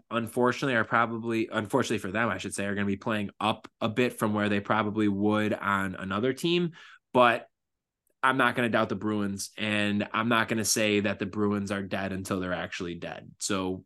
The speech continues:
we'll see what ends up happening there. Tampa I have coming in next. I think the Vasilevskiy news changes a lot, and I think because it's a back thing, that just makes me really worried.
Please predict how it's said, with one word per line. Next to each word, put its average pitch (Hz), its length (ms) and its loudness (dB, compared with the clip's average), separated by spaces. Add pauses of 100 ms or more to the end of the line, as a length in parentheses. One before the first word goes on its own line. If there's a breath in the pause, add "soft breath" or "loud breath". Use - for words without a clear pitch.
we'll 127 140 2
see 123 160 2
what 110 140 4
ends 104 180 0
up 104 100 -6
happening 95 380 -4
there. 82 220 -8 (420 loud breath)
Tampa 196 280 6
I 180 140 8
have 165 140 2
coming 165 240 2
in 143 120 2
next. 127 300 2
I 123 80 2
think 127 160 -2
the 120 80 0
Vasilevskiy 123 580 0
news 117 200 -2
changes 117 320 -4
a 107 80 -2
lot, 110 280 4
and 104 80 -6
I 104 100 -4
think 110 220 -4
because 110 280 -2
it's 101 120 -6
a 98 60 0
back 101 460 -2
thing, 117 380 -2
that 101 180 2
just - 180 -4
makes 104 220 -4
me 101 80 -2
really 101 400 0
worried. 107 520 -2